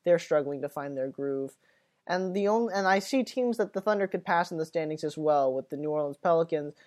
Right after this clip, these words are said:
and the Denver Nuggets. So I'm not worried about the Thunder. I think they can pass those teams and, of course, get in. I'm,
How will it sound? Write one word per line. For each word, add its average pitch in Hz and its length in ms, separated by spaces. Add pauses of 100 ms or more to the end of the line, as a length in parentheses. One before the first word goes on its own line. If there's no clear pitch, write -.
(200)
and 156 160
the 147 40
Denver 143 320
Nuggets. 127 500
So 151 220
I'm 175 80
not 202 200
worried 190 200
about 180 200
the 170 80
Thunder. 160 500
I - 240
think 175 120
they 170 80
can - 160
pass 160 260
those 156 240
teams 151 260
and, 135 100
of 135 120
course, 143 240
get 147 160
in. 139 160
I'm, 151 300